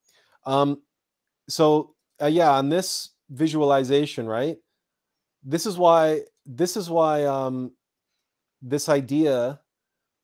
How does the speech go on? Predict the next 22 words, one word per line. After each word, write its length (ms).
right, 360
that 160
we're 200
going 300
to, 340
uh, 120
solve 720
all 120
the 80
world's 280
problems 680
by 120
doing 320
this, 560
<laughs> 420
right? 360
<laughs> 0
By, 120
by, 220
by 160
taking 360
a, 120